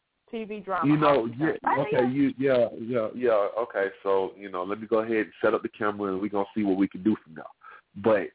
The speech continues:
Speaker 1: Right.
Speaker 2: that's not my. That's like, again, that, uh, again, that's, that's just to a
Speaker 1: But
Speaker 2: point
Speaker 1: like
Speaker 2: where,
Speaker 1: you said,
Speaker 2: um,
Speaker 1: it's a maturity thing.
Speaker 2: you
Speaker 1: And
Speaker 2: know,
Speaker 1: it's
Speaker 2: and
Speaker 1: a
Speaker 2: that's really what,
Speaker 1: communication thing.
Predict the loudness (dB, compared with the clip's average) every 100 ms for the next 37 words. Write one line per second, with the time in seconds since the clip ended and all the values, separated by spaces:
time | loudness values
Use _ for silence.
0 | -4 2 2 2 -4 -6 -10 -6 -6 -6
1 | -12 -12 -16 -8 -2 0 2 0 -2 -4
2 | -4 -4 -2 -2 -2 -2 -2 -4 -4 -6
3 | -6 _ 0 0 -2 -10 -10 -4 -4 0
4 | 0 0 2 2 2 -2 -6 -4 -4 -2
5 | -4 -4 -6 -10 -12 -4 -2 -2 -4 -8
6 | -6 -6 -10 -16 -20 _ _ _ _ _
7 | _ _ _ _ 2 4 6 6 4 2
8 | 2 2 2 2 2 0 -4 -10 -18 -18